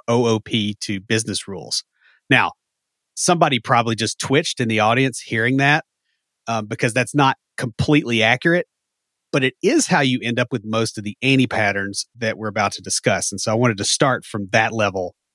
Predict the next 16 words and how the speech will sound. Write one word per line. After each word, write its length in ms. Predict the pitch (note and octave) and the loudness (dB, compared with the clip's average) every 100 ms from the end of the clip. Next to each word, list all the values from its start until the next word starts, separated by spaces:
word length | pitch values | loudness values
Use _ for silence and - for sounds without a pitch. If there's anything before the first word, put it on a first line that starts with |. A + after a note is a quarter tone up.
| _ _ | _ _
so 300 | - - A2+ | -2 2 2
that 200 | G#2 G2+ | 2 0
you 140 | A#2+ G#2+ | 0 0
can 440 | - G#2 F#2+ G2 - _ - | 0 0 -2 -6 -14 _ -4
look 160 | A#2+ | -2
at 80 | G#2+ | -2
the 120 | A2 - | -4 0
anti-patterns 760 | A#2+ A2+ G2+ G#2+ G2+ F#2+ F#2+ - | 0 2 0 2 2 0 -4 -2
and 300 | G#2+ G2 F2 - _ _ _ _ _ _ _ _ | -2 -2 -6 -16 _ _ _ _ _ _ _ _
basically 360 | A#2 A2+ - - | 0 0 2 0
get 180 | G#2+ G#2+ | 0 -2
the 80 | G2+ | 0
rest 300 | G#2 G#2 - | 0 0 -2
of 80 | |
the 80 | F#2+ | -4
way. 320 | F#2+ F#2 D#2 | -2 -2 -4